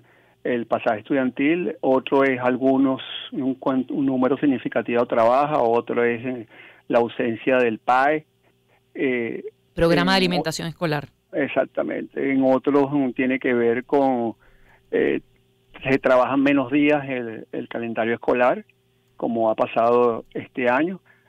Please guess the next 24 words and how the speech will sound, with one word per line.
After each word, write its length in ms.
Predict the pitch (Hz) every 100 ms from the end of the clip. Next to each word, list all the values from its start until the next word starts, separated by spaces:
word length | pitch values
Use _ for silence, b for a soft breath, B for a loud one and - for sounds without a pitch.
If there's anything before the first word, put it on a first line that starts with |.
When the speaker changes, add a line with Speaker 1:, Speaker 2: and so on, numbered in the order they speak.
| b
Speaker 1:
O 60 | -
sea, 120 | 135
hay 80 | 139
una 220 | 160 165
serie 160 | 170 156
de 60 |
baterías. 480 | 160 143 123 127 120 -
Y 300 | - 190 170
también 460 | - 147 143 139 135
tiene 200 | 139 147
que 140 | 160
ver 240 | 147 135 127
con 260 | - 143
la 380 | 139 131 120 113 - _ _
presencia 800 | 135 117 - 147 135 120 - 151
o 160 | - 139
no 260 | 127 127 143
de 240 | 139 131 -
servicios 360 | - 117 135 -
públicos. 400 | - 120 156 -
Por 140 | 117
ejemplo, 260 | 113 - 127
el 160 | 127
agua, 640 | 123 131 139 151 139 117